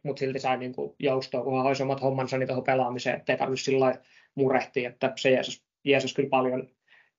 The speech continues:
tossa vaiheessa, mutta kyllä sitä välillä jälkikäteen vieläkin miettiä, että miten se on onnistunut, että kyllä siinä kaiken näköistä sattunut ja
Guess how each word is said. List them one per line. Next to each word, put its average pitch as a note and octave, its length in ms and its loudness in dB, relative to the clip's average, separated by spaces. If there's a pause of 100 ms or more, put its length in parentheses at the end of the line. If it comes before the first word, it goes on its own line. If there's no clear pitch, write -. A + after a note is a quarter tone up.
(340)
tossa C3 320 2
vaiheessa, B2+ 420 0
mutta B2+ 360 -2
kyllä D#3+ 140 8
sitä E3 140 6
välillä D3+ 340 6
jälkikäteen D3 540 4
vieläkin C#3 280 2
miettiä, C3 340 -4
että B2+ 80 -4
miten C3 180 0
se C3 180 0 (300)
on C#3+ 180 -4
onnistunut, C3 680 -2
että B2 180 -8 (260)
kyllä C3 120 -2
siinä C3+ 160 0
kaiken C3+ 260 2
näköistä C3 300 -4
sattunut C3 420 -2
ja B2+ 180 -2